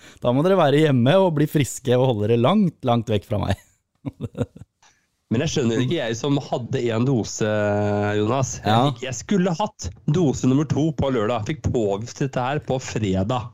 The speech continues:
Speaker 1: Ja.
Speaker 2: Hvor uheldig går det an å bli, da?
Speaker 1: Ja, men tror du at, tror du ikke du har fått viruset selv om du har hatt andre dosen, da?
Speaker 2: Jo.
Speaker 1: Ja.
Speaker 2: Jeg tror det. Og,
Speaker 1: Ja.
Speaker 2: ehm, og så, og så er jeg faktisk vært så hardt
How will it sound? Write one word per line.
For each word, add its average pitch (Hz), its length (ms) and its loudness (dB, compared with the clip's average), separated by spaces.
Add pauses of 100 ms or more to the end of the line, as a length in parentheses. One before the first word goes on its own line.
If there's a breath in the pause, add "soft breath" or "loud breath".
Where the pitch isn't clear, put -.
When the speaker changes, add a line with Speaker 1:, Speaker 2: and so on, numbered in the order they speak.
Speaker 1:
Ja. 101 140 0 (1200)
Speaker 2:
Hvor 139 100 0
uheldig 123 480 0
går 165 80 2
det 160 80 2
an 160 140 2
å - 20 2
bli, 208 160 2
da? 233 60 -2 (160)
Speaker 1:
Ja, 95 100 2
men 139 160 2
tror 120 160 0
du 120 80 4
at, 127 160 0
tror 131 240 -2
du 117 60 0
ikke 131 80 -2
du 131 80 4
har - 20 -6
fått 123 160 -2
viruset 104 320 0
selv 107 220 0
om - 20 0
du 104 80 0
har 107 140 2
hatt 110 80 0
andre 98 180 0
dosen, 98 320 0
da? 226 60 2 (1000)
Speaker 2:
Jo. 101 80 -4 (240)
Speaker 1:
Ja. 87 80 -4 (460)
Speaker 2:
Jeg 107 160 -2
tror 113 260 2
det. 95 60 -4 (180)
Og, 117 140 0
Speaker 1:
Ja. 117 80 -2 (160)
Speaker 2:
ehm, 110 320 2 (100)
og 127 140 -2
så, 139 260 -2
og 131 300 -8
så - 180 -2
er 127 240 -2
jeg 147 240 -2
faktisk 131 480 -4
vært 139 240 -4
så 139 140 -2
hardt 120 180 -4